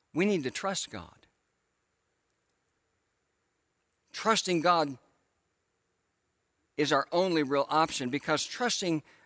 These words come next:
God is the only thing that will actually give us what we seek, what we want. We might initially think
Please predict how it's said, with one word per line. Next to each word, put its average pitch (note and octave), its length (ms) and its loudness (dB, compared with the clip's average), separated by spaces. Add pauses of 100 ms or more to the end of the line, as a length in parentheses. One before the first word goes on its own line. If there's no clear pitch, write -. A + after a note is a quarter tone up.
(240)
God E3 480 4 (1160)
is D#3+ 140 0
the F3 120 -2
only F#3+ 280 2
thing F3 180 0
that D#3+ 140 2
will D3 220 -2
actually E3+ 420 0
give D#3 340 -2
us C3+ 240 0
what D#3 240 -2
we C3 160 -4
seek, - 680 -4 (1080)
what D3+ 240 0
we C#3+ 100 -2
want. C#3 540 -6 (3250)
We F3+ 180 2
might G3 240 6
initially D#3 460 2
think C#3+ 400 -2